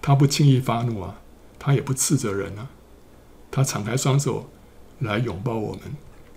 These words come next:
我们因着他的拥抱，我们得到力量啊。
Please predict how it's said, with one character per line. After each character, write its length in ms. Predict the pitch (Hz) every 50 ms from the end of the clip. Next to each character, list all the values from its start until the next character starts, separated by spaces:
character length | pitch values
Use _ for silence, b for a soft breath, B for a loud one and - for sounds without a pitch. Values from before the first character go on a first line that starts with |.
| B B B B B B B B
我 80 | 120 110
们 120 | 117 160
因 100 | 160 147
着 100 | 156 139
他 140 | 127 131 135
的 60 | 127
拥 220 | 120 107 90 92
抱， 300 | 95 113 113 101 - - - - - - -
我 100 | - 95
们 100 | 104 117
得 120 | - 107
到 160 | 95 110 107
力 180 | 104 110 107 104
量 200 | 101 107 107 95
啊。 160 | 104 127 -